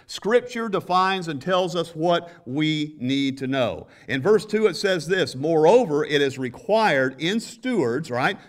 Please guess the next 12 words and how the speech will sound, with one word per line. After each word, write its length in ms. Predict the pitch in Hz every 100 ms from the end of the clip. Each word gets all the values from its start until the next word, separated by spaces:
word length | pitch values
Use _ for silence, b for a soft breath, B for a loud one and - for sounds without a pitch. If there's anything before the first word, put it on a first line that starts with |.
| -
We 100 | 135
just 160 | 156
talked 220 | 185 190 185
about 200 | 190 175
who 120 | 208
they 160 | 208
were, 380 | 180 160 147 160 B B -
"that 200 | 151 147
a 140 | 143
man 640 | 127 156 208 180 156 175 B B
be 460 | 123 180 208 208 202 -
found 500 | _ 175 180 180 180